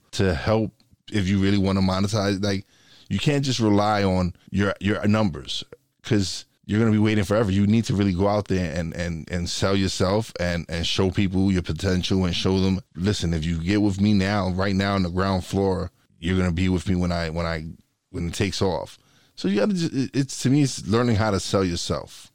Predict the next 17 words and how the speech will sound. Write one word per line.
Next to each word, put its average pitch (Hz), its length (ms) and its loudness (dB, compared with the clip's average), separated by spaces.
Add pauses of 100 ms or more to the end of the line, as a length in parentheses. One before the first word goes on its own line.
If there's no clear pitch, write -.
(120)
and 90 200 -2
being 101 280 2
confident 92 640 -4
in 101 200 2
yourself 80 500 -4
to - 120 -8
be 85 160 -6
able 80 220 -6
to, 78 260 -8
to 82 140 -2
have 92 260 -2
people 87 400 -2
want 101 400 0
to 82 240 -4 (640)
work 120 300 0
with - 180 -10
you. - 120 -16